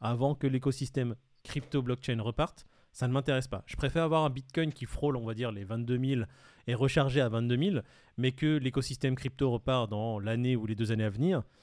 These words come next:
pour commencer vraiment à m'amuser un peu sur cet écosystème,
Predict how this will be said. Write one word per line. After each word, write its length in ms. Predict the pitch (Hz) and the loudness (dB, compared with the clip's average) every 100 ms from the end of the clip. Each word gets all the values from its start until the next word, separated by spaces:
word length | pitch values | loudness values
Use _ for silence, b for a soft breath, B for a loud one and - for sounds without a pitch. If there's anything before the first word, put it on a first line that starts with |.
| b b | b b
pour 180 | 123 - | -6 -2
commencer 400 | 131 120 120 143 | 0 0 0 0
vraiment 340 | 123 117 127 127 | 0 0 0 0
à 40 | |
m'amuser 360 | 110 113 117 117 | 0 0 0 -2
un 80 | 113 | 0
peu 200 | 135 131 | 0 -2
sur 140 | 120 | -4
cet 160 | 110 107 | -6 -6
écosystème, 560 | 117 104 113 185 127 | -4 -6 -2 -2 -2